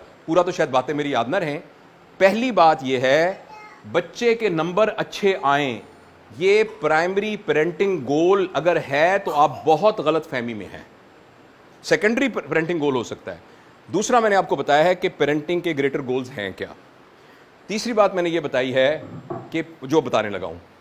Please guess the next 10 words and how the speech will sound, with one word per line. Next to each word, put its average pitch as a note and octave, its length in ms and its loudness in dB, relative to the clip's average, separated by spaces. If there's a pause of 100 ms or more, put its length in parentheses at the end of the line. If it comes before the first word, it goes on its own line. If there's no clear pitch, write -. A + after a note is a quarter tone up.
(640)
कि D3+ 80 -4
parenting D#3+ 760 0
का E3 180 4
मतलब, B2 340 -2
आप C3+ 120 4
जब D3 120 -4
घर B2 140 -4
से E3 140 -2
आए C#3+ 180 4
थे, C3 220 -4